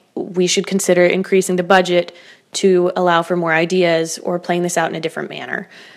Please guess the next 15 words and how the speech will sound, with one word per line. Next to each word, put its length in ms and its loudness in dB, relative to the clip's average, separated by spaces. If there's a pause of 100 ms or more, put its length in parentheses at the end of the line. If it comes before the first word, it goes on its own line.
(280)
In 160 4
which 200 2
case 280 2
you 40 -4
can, 380 -2
you 140 0
can 160 0
do 220 0
that. 440 0
Um, 380 -2
and 80 2
I, 260 4 (140)
when 160 4
I 400 0 (340)
present 320 2